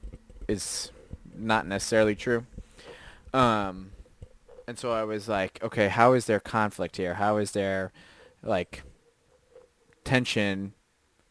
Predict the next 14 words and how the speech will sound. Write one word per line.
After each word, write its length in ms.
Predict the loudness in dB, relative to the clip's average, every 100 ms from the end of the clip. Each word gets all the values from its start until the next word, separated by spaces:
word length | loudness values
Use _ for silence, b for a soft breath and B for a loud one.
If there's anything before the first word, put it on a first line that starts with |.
| _ _ 0
in 600 | 2 4 4 4 2 2
a 60 |
movie 340 | 2 2 4 2
where 180 | 4 2
I'm 140 | 2
not 240 | -2 -2
worried 400 | -2 0 0 0
that 120 | -4 -10
the, 160 | -10 -12 -20 -2
that 260 | 0 0 0
the 340 | 0 0 -2 -8
hero 520 | -10 -2 2 4 2
can 220 | 0 -4
die?" 440 | -2 -2 -2 -8